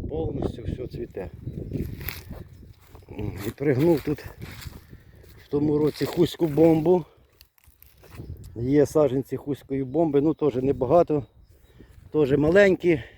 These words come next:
є більші, є менші, ну, отакі від тридцяти сантиметрів. Ось вони, вже з сережками, теж на цьому.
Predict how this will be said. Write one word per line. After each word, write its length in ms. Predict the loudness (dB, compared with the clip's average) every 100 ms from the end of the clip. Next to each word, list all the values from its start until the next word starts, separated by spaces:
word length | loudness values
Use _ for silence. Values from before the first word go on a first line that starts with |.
| -14
є 180 | -4 -2
більші, 380 | 0 -2 -2 0
є 120 | 2
менші, 380 | 2 2 0 2
ну, 200 | 2 2 -4 _ _ _ -20 -20 _
отакі 520 | -10 -6 -6 -2 -2
від 320 | 0 -4 -10 -20 _
тридцяти 480 | -6 -4 -6 -4 -4
сантиметрів. 760 | -4 -2 2 2 2 -2 -4 -10 _ _ _ _ _ _ _ _ _ _ _ -12
Ось 260 | -10 -10
вони, 280 | -8 -6 -6 -10 _ _ -12
вже 220 | -6 -6
з 60 |
сережками, 760 | -6 -2 -2 -2 -6 -4 -4 -8 -14 _ _ _ _ _ _ _ _ _ _ _ -10
теж 200 | -6 -4
на 220 | -4 -6
цьому. 360 | -4 -4 -4